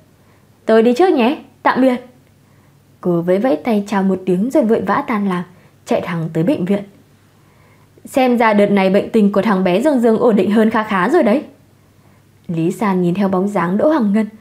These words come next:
vui mừng cảm thán một câu. "Làm sao cô biết?" Đồng nghiệp Lưu Mai cũng tò mò ghé lại gần.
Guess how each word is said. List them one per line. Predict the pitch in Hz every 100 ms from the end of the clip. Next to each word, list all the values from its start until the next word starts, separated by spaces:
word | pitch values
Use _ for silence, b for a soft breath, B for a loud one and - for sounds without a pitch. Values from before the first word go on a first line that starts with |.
| B B
vui | 240 269
mừng | 247 202
cảm | 202 180
thán | 180 185
một | 311 -
câu. | 208 202 - _ _ b b b b -
"Làm | 202 220
sao | 220 240
cô | 247
biết?" | 254 381 381 - _ _ _ b b _ _ -
Đồng | 175 165 170
nghiệp | 160
Lưu | 175 185
Mai | 190 185
cũng | 180 -
tò | 302
mò | 233 214 196
ghé | 190 175
lại | 330 196
gần. | 180